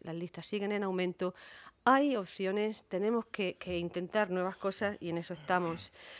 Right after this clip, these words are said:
El Partido Popular nos ha, nos ha enviado una enmienda a la totalidad, que la verdad es que solo por esa enmienda a la totalidad habría valido la pena la presentación de esta moción y les explico por qué. Porque, eh, los nueve puntos que plantean en su enmienda a la totalidad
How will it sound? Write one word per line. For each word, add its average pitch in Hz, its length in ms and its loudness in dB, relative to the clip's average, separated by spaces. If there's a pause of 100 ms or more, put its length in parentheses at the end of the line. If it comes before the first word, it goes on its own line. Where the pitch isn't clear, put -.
El 196 120 -6
Partido 226 520 0
Popular 214 500 0
nos 208 280 -2
ha, 190 300 2 (840)
nos 196 180 0
ha 214 40 2
enviado 202 340 6
una 214 100 4
enmienda 196 320 2
a 170 40 0
la 175 120 -2
totalidad, 196 560 2 (960)
que 208 560 8
la 190 140 4
verdad 190 180 4
es 208 80 0
que 247 80 -2
solo 226 240 0
por 220 140 0
esa 220 180 2
enmienda 208 300 4
a - 20 6
la 202 100 4
totalidad 185 380 4
habría 214 320 6
valido 202 460 4
la 185 180 4
pena 240 240 8
la 220 80 8
presentación 190 460 -2
de 190 60 2
esta 196 180 -2
moción 202 360 2
y 302 60 4
les 214 140 0
explico 196 320 -4
por 185 220 -4
qué. 302 200 0
Porque, 185 640 -2
eh, 190 260 2
los 190 300 2
nueve 214 240 4
puntos 254 300 0
que - 120 -4
plantean 196 460 2
en 185 100 0
su 180 120 -4
enmienda 180 260 -2
a 180 40 -2
la 175 120 0
totalidad 175 500 -2